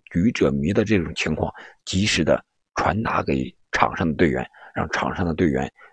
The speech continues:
更好的站好自己的位置，履行好自己场上的职责。另外一个镜头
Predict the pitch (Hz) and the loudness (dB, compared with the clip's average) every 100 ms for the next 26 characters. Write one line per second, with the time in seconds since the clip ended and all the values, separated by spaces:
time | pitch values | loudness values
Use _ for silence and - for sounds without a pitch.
0 | _ 120 101 85 - - - - 82 - | _ -2 0 -2 -2 0 0 0 0 -2
1 | _ _ _ _ - 82 - - - 82 | _ _ _ _ 0 0 0 -4 -2 -2
2 | 67 82 69 - - _ - 67 62 - | 2 2 0 -4 -8 _ -8 -6 -4 -2
3 | 76 - - - 64 64 - - - - | -2 -4 -6 -8 -8 -8 -6 -6 -4 -4
4 | 65 - 71 - - _ _ _ _ 120 | -4 -6 -8 -8 -14 _ _ _ _ -8
5 | 107 101 107 78 85 - 80 98 82 - | -4 -2 -2 0 2 2 2 2 0 2
6 | 67 80 | 2 2